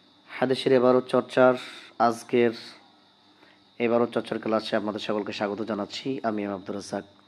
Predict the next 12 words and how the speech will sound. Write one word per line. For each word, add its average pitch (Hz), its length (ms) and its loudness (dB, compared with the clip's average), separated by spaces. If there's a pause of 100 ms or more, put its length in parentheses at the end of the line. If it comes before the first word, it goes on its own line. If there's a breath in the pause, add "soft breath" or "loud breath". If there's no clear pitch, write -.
(640 soft breath)
তো 135 80 6
আজকে 131 240 4
আমরা 147 200 6
একটি 147 240 2
ছোট্ট 143 240 -2
হাদিস 131 240 4
নিয়ে 127 160 2
এসেছি। 120 320 2
এই 131 60 8
হাদিসটার, 120 600 4
আহ, - 840 0
ইবারত 113 420 4